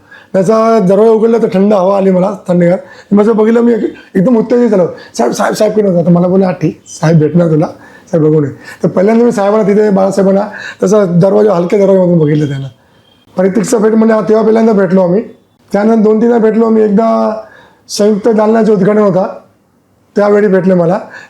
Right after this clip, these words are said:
ते यादगार तर मला स्मरणसारखं आहे की माझ्यासारख्या कार्यकर्त्यांना पण साहेब एवढं जे थांबवलं होतं, मला गाडी थांबवली, साहेब, संयुक्त दालनाचे उद्घाटन होतं दादरला,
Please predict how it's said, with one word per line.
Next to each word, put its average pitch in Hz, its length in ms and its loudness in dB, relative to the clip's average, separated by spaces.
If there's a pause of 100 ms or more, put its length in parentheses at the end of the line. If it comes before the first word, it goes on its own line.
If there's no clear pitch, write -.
(100)
ते 220 200 2
यादगार 220 320 0
तर 233 60 0
मला 226 160 0
स्मरणसारखं 190 540 0
आहे 165 120 -2 (460)
की 190 60 0
माझ्यासारख्या 190 500 0
कार्यकर्त्यांना 202 600 0
पण 208 120 -2 (340)
साहेब 202 400 0
एवढं 214 260 2
जे 202 140 0
थांबवलं 196 380 0
होतं, 170 220 0
मला 170 100 2
गाडी 170 200 2
थांबवली, 175 440 -2 (580)
साहेब, 190 240 -2
संयुक्त 196 380 -2
दालनाचे 202 400 0
उद्घाटन 196 260 0
होतं 196 200 2
दादरला, 170 380 0